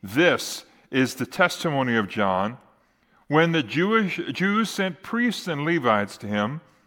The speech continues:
from Jerusalem to ask, 'Who are you?'" Where was John the Baptist? He was, according to later testimony, baptizing people at Aenon near Salim. Now, do we know where that is? A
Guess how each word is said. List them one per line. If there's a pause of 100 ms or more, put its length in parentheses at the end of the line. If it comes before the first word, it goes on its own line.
(120)
from
Jerusalem
to
ask,
'Who
are
you?'" (260)
Where
was
John
the
Baptist? (300)
He
was,
according
to
later
testimony, (220)
baptizing
people
at
Aenon
near
Salim. (400)
Now,
do
we
know
where
that
is? (640)
A